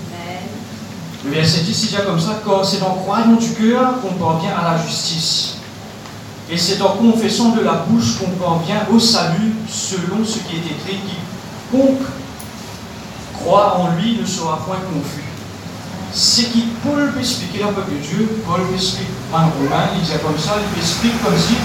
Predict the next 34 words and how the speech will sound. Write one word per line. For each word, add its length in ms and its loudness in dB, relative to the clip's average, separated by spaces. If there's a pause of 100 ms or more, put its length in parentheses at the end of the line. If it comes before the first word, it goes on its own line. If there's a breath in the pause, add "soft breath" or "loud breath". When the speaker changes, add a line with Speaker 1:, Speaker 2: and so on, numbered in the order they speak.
(720)
Speaker 2:
la 140 6
justice 580 2
qui 140 4
vient 80 2
de 180 2
la 80 4
foi. 420 -2 (580)
C'est 160 0
n'importe 380 6
qui 320 0
du 60 4
monde 180 8
qui 100 0 (120)
trouve 240 2
Jésus-Christ, 800 -2
l'eau 140 -2
la 80 0
croix. 320 -6 (1700)
Mais 140 -2
après 280 0
un 240 2
peu 200 2
de 140 6
temps, 300 4 (1120)
pour 180 0 (100)
ceux 140 2
qui 80 0
ne 40 2
trouvent 460 6
pas 60 6
Jésus-Christ, 540 0
l'eau 100 2
la 160 2 (100)
croix, 280 2